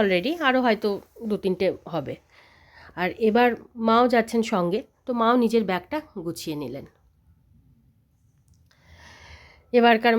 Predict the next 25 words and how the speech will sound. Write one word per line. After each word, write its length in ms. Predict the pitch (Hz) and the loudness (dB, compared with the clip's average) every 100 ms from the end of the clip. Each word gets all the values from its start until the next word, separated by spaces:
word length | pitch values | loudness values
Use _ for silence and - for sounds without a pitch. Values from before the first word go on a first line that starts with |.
| 226 | 4
মতন 220 | 220 330 381 - - - - - - _ _ - - _ _ - 160 185 214 214 | 4 2 2 -6 -20 -20 -20 -20 -20 _ _ -20 -20 _ _ -20 -16 -4 -2 0
তুলতুলের 440 | 220 190 208 202 196 | 0 0 0 2 2
মামা 180 | 190 208 220 | 0 2 2
বাড়ি 160 | 196 202 | 2 2
ঘোরা 220 | 202 196 285 - - - - - 233 196 | 0 2 0 -2 -18 -20 -20 -8 -2 0
মোটামুটি 420 | 196 190 180 185 233 208 | 0 0 -2 -2 -4 -2
কমপ্লিট 320 | 185 202 208 214 | -2 -2 -2 0
হলো। 160 | 202 320 - _ - - - - - _ | 2 0 -4 _ -20 -20 -20 -20 -20 _
গত 260 | 254 285 302 339 | 0 4 4 4
বছর 180 | 359 349 | 2 2
যখন 180 | 349 349 359 | 2 2 2
এসেছিলাম 360 | 339 320 359 359 | 0 0 2 2
একটু 120 | 330 311 | 0 -2
বেশি 160 | 277 - - | -2 -2 -2
সময়ের 260 | 262 254 226 | 0 2 2
জন্যই 240 | 254 269 202 | 4 4 2
এসেছিলাম, 400 | 220 220 202 294 - - | -2 -2 -2 -4 -8 -4
তিন 140 | 262 226 | 0 2
মাস 140 | 214 - - | 0 -2 -4
দশ 120 | 202 196 | -4 -4
পনেরো 260 | - 190 185 175 | -4 -2 -2 -2
দিনের 260 | 180 180 175 156 | -2 -2 -4 -6
জন্য। 180 | 175 175 285 _ _ | -6 -4 -6 _ _
তো 60 | - - 240 | -4 0 2
এবার 160 | 277 | 4